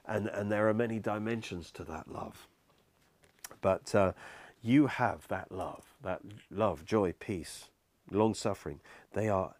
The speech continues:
in your spirit. And as you yield to those in your life, you'll find that those fruit will come forth.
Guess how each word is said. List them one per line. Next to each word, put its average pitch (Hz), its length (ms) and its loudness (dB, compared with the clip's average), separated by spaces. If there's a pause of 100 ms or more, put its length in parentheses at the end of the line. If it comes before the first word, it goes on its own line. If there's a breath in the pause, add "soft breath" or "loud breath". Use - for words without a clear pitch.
in 131 400 0 (580)
your 101 160 -6
spirit. - 420 -12 (800 loud breath)
And 98 160 -2
as 110 260 0
you 107 120 2
yield 127 420 0
to 104 140 -6
those 82 440 -16 (260)
in 107 160 -6
your 107 180 2
life, 92 380 -2
you'll 98 180 2
find 98 480 -8 (300 loud breath)
that - 200 -8
those 98 300 -4
fruit - 400 2 (100)
will 87 140 -8
come 87 280 -10
forth. - 420 -16